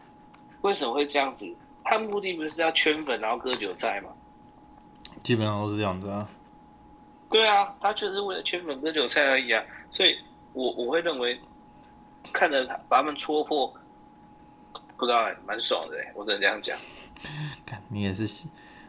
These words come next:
Speaker 2: 你也是生活压力太大，是不是？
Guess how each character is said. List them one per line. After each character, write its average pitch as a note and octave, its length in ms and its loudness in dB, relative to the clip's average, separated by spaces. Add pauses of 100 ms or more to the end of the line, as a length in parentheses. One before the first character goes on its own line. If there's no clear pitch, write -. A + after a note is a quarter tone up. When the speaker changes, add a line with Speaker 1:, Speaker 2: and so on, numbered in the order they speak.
Speaker 2:
你 B2 100 0
也 A2 160 2
是 A#2 460 4
生 A#2+ 260 2
活 A2 160 2
压 A2 120 4
力 A2+ 100 4
太 A#2 160 2
大， G2+ 340 2
是 G2 100 0
不 G2 80 -2
是？ G2+ 240 0